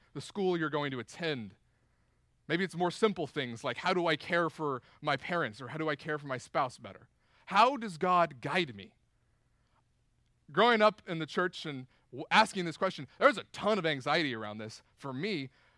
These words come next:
because I was afraid if I made the wrong decision, I'd veer off and be on the wrong path. Oh man, they just like, there's this good path and there's this less good path that if you behave badly, that's the one you're gonna be on. I don't know if that's your experience. This was mine, and,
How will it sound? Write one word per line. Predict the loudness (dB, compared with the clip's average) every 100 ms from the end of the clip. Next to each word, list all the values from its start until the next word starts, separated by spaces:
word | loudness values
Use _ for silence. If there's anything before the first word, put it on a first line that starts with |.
| _
because | -6 -2 0 0
I |
was | -2
afraid | -2 -4 0 0
if | 0
I | -2
made | 0 0 0
the | -2
wrong | -2 -2 -2
decision, | -4 -4 -2 -2
I'd | -2 -4
veer | -6 0 2
off | 4 2 0
and | -2
be | 2
on | 2
the | 2
wrong | 4 4 2
path. | -2 -2 -2 -10 -20 _ _ _ _ _ _ _ _ _
Oh | 4 4
man, | 4 2
they | 0
just | 2
like, | 0 0 -4
there's | -2
this | -2
good | -2 0 2
path | 2 2 2 -6 -6
and | 0
there's | 2 2
this | -2
less | 4 4 4
good | -4 -4
path | -2 -2 -2
that | -6
if | -8
you | -10 -8
behave | -6 0 -2 2
badly, | 2 2 2
that's | 0 0
the | -2
one | -6 -6
you're | -4
gonna | -6
be | -6 -10
on. | -14 -18 _ _ _ _ _ _ _ _ _
I | 4
don't | 6
know | 6
if | 8
that's | 6 6
your | -2
experience. | 0 -2 -2
This | -8
was | -10
mine, | -2 0 2
and, | -2